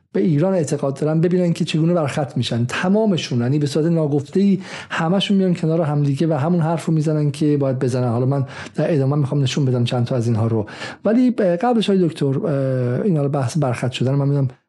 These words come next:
اگه بتونم پیدا کنم، اتفاقاً چند تا از اینا من انتخاب کرده بودم که، اه، چند تا از اینا رو انتخاب کرده بودم که بتونم به،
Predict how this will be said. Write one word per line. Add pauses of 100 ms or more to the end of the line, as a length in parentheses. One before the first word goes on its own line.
اگه
بتونم
پیدا
کنم،
اتفاقاً
چند
تا
از
اینا
من
انتخاب
کرده
بودم
که، (440)
اه،
چند
تا
از
اینا
رو
انتخاب
کرده
بودم
که
بتونم
به،